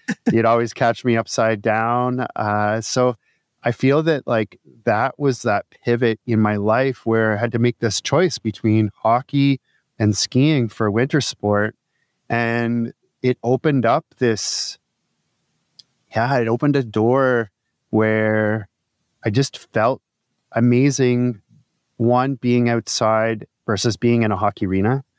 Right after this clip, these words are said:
Speaker 1: Yeah.
Speaker 2: Two, uh, you know, 'cause we were forest bathing, we were, like, you know, in the glades skiing and building our own jumps. And it was, it was this freedom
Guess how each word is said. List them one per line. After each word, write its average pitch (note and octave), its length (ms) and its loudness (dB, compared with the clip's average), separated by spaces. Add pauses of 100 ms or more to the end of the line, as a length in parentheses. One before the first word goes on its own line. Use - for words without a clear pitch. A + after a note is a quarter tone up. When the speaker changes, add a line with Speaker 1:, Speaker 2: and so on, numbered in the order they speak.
(500)
Speaker 1:
Yeah. A#2 140 0
Speaker 2:
Two, C3+ 460 2 (200)
uh, A2 520 0
you A#2+ 100 0
know, A#2+ 120 0
'cause G#2+ 180 -8
we A#2+ 80 2
were A2+ 80 2
forest D3+ 380 0
bathing, G#2 340 0
we G#2+ 100 0
were, G#2+ 220 0
like, G#2 460 0 (120)
you A#2+ 80 0
know, B2 120 2
in A#2+ 140 -4
the B2+ 60 0
glades A#2 460 0
skiing C3+ 540 0
and E2+ 180 -6
building B2+ 280 0
our B2 140 0
own B2+ 220 -2
jumps. A#2+ 460 -4
And A2+ 100 0
it A2+ 40 0
was, A2+ 200 -6 (340)
it A#2 60 -2
was D3+ 220 2
this D#3+ 200 0
freedom B2 680 0